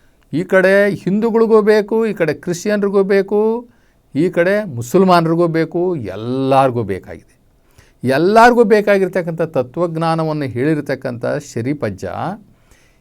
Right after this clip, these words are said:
ಯಾವ ಜಾತಿಗೆ ಸೇರಿದ್ದಾರೆ ಅಂತ ನಾವು ಹೆಂಗೆ ಹೇಳೋದು? ಈಗ ಯಾರಾದರೂ ಹುಟ್ಟಬೇಕಾದ್ರೆ, ನಾವಾಗಲಿ ನೀವಾಗಲಿ ಹುಟ್ಟಬೇಕಾದ್ರೆ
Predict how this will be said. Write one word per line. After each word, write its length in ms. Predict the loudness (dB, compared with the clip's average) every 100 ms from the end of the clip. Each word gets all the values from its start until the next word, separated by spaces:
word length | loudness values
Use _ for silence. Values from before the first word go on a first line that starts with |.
| _
ಯಾವ 440 | -2 0 2 4 4
ಜಾತಿಗೆ 520 | 4 4 4 0 0
ಸೇರಿದ್ದಾರೆ 380 | 2 2 2 0
ಅಂತ 120 | -2
ನಾವು 240 | -4 -4
ಹೆಂಗೆ 380 | -6 -6 -6 -2
ಹೇಳೋದು? 680 | 0 0 0 -4 -6 -8 -12 -20 _ _ _ _ _ _ -2
ಈಗ 140 | 0
ಯಾರಾದರೂ 480 | 4 6 6 6 4
ಹುಟ್ಟಬೇಕಾದ್ರೆ, 760 | 2 0 0 2 0 -2 -4 -6
ನಾವಾಗಲಿ 640 | -4 0 4 4 4 0
ನೀವಾಗಲಿ 840 | -2 -2 -2 -2 -6 -12 -12 -14 -20 _ _ _
ಹುಟ್ಟಬೇಕಾದ್ರೆ 920 | -6 -2 2 2 2 0 -2 -6 -8